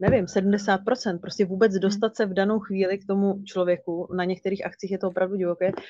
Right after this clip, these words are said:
Speaker 1: No a potom samozřejmě tu empatii. Zbylo mi deset procent, ale samozřejmě mělo by to být víc, prostě záleží
Speaker 2: Hmm.
Speaker 1: vždycky na situaci. Že měli bychom skloubit tu, e, technickou část, tu odbornou část a tu empatickou část.
Speaker 2: Hmm.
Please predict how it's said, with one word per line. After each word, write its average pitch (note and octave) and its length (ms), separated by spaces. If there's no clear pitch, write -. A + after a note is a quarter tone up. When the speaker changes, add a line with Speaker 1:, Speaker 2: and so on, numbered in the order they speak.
Speaker 1:
No G3 100
a G3 60
potom A3 240
samozřejmě A3 280
tu G#3 140
empatii. F#3 560
Zbylo F3 220
mi G3+ 100
deset G3+ 200
procent, G3+ 360
ale F#3 240
samozřejmě G3 340
mělo G3 160
by G3+ 100
to G#3+ 100
být G#3 140
víc, G3+ 180
prostě G3 400
záleží G3+ 320
Speaker 2:
Hmm. A3 80
Speaker 1:
vždycky A3 200
na G#3 80
situaci. F3+ 540
Že F#3+ 120
měli A3+ 180
bychom C4 300
skloubit A3+ 580
tu, E3 200
e, E3+ 280
technickou A#3 520
část, G#3+ 400
tu F3 160
odbornou G#3 540
část G3 400
a F#3 60
tu G3 160
empatickou G3 580
část. D#3+ 260
Speaker 2:
Hmm. G3 180